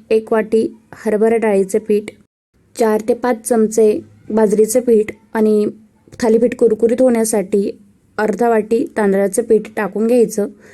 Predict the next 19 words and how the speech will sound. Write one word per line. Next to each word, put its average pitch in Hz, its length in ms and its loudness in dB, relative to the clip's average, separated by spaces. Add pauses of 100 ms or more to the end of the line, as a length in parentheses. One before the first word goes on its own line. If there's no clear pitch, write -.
(280)
आता 208 180 -2
वाटण 220 360 -2
तयार 214 220 0
करून 202 280 0
घेऊ. 208 180 2
त्याच्यासाठी 226 600 -2
मिक्सरच्या 220 540 -2
भांड्यात 214 360 0 (320)
पाच 220 320 -4
ते 233 100 2
सहा, 233 400 -4 (440)
दहा 220 360 0
ते 233 80 4
बारा 220 260 2
लसणाच्या 214 520 0
पाकळ्या, 220 360 -2
एक 202 320 -6
चमचा 214 380 0
जिरं, 208 440 2